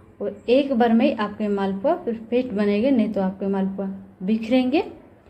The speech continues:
ना ख़राब होएंगे। तो मेरे तरीके से बनाना, बहुत ज़्यादा टेस्टी बनेंगे। तो चलो बनाते हैं। आटे के मालपुआ बनाने के लिए हमने एक कटोरी आटा लिया है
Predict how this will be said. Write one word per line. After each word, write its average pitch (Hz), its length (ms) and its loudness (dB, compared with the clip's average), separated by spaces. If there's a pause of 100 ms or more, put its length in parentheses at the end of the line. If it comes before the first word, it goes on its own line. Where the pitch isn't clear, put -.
(160)
ना 247 180 0 (120)
ख़राब 202 460 2
होएंगे। 175 400 -2 (680)
तो 240 80 -6
मेरे 269 300 6
तरीके 285 320 2
से 269 140 0
बनाना, 247 420 0 (640)
बहुत 233 160 -2
ज़्यादा 233 240 0
टेस्टी 226 340 0
बनेंगे। 226 380 4
तो 277 220 -8
चलो 226 240 -2
बनाते 214 380 -2
हैं। 285 200 -2 (2250)
आटे 247 280 4
के 269 120 6
मालपुआ 247 400 6
बनाने 226 320 2
के 233 100 0
लिए 233 140 4
हमने 240 360 2 (480)
एक 220 180 -2
कटोरी 226 420 4
आटा 226 340 2
लिया 185 280 2
है 180 180 -6